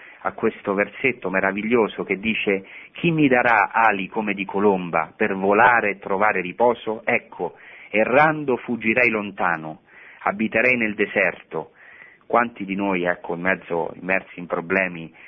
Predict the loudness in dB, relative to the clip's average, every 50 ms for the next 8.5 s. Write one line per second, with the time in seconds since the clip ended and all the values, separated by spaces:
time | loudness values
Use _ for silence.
0 | -20 -20 -20 -20 -20 -20 _ -20 -16 -12 -10 -10 -8 -8 -10 -8 -6 -6 -6 -4
1 | -2 -2 -2 -2 0 0 0 0 0 2 2 0 0 0 -4 -6 -6 -4 -4 -6
2 | -8 -8 -6 -4 -2 0 2 2 2 2 2 0 -2 -4 -6 -6 -4 -2 0 2
3 | 2 4 4 2 2 0 0 0 0 0 -2 -6 -6 -6 -4 -4 -4 -6 -4 -4
4 | -2 -2 0 0 -2 -2 -2 -4 -4 -4 -4 -10 _ _ -6 -4 -4 -4 -2 -2
5 | 0 2 2 2 2 0 -2 -6 -8 -6 -4 0 2 2 2 2 -2 -4 -4 -2
6 | -2 -2 -2 -2 -6 -10 -14 -16 -16 _ _ -20 -20 -20 -20 -16 -8 -6 -6 -6
7 | -6 -4 -2 0 2 2 2 2 0 0 -4 -6 -6 -2 -2 -2 0 0 2 2
8 | 2 2 0 -4 -8 _ -10 -10 -10 -10